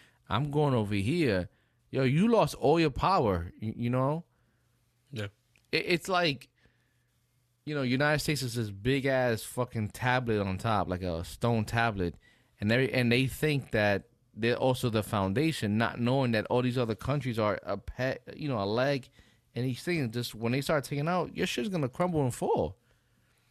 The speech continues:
Speaker 1: You know, Rush-, they,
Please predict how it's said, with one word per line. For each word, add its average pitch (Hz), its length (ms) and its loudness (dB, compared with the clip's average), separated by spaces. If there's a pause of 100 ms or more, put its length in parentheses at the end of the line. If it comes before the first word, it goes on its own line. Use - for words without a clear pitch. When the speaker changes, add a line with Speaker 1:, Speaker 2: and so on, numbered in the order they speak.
(760)
Speaker 1:
You 113 220 -2
know, 120 540 -2 (1600)
Rush-, 151 420 2
they, 156 200 -4